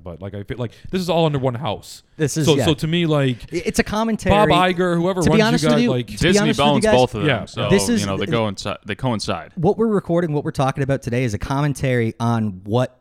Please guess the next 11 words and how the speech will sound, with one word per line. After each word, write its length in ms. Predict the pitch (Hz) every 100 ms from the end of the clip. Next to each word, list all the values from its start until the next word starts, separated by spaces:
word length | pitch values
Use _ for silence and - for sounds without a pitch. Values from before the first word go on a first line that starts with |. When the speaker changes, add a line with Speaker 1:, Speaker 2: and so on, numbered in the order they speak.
| 123
Speaker 2:
the 100 | 120
third 280 | - 120
episode 360 | 120 117 - 117
of 140 | 104
Loki 320 | 107 120 117 104
got 180 | 101
us 120 | 104 -
thinking 300 | 151 160 101
about, 260 | 101 104
which 260 | - 117 -
is 480 | 113 110 104 101